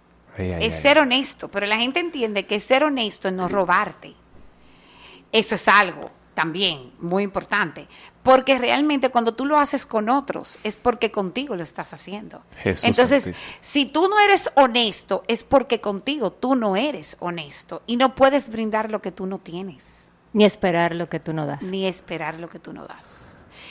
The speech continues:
Speaker 2: Entonces, em, eso es básico para un negocio.
Speaker 1: Ujú.
Speaker 2: Eh,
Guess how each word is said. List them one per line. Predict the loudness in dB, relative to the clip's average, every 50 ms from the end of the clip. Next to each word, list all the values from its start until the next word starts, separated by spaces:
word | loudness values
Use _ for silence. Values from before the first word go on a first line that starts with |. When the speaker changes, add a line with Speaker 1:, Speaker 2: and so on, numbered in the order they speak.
| -20 -8 -8
Speaker 2:
Entonces, | -8 4 6 6 6 6 6 2 2 2 0 -2 -8 -10 -14 -20 -20 -20 -20 -20 _ _ 4
em, | 4 6 6 6 6 4 4 2 -2 -4 -4 -6 -8 -10 _ _ _ _ _ _ _ _
eso | 2 4 4 4 4 2 0 0 2
es | 2 0 -2 -4 -6 -6 -8 -12 _ _ _ _ _ _ _ _
básico | -20 -18 -16 -16 0 4 6 8 8 8 8 6 4 2 -2 -4 -6 -6 -6 -8 -10 -12 -8 -8 -6 -6 -8 -12 -18 _ _ _
para | 2 4 4 4 4 2
un | 0 -4
negocio. | -6 -4 -4 -4 -4 -4 -8 -12 -14 -16 -18 _ _ _ _ _ _ _ _ _ _ _
Speaker 1:
Ujú. | -14 -12 -12 -12 -14 -16 -18 -18 -20 _ _ _ _ _ _ _ _ _ _ _ _ _ -8
Speaker 2:
Eh, | -8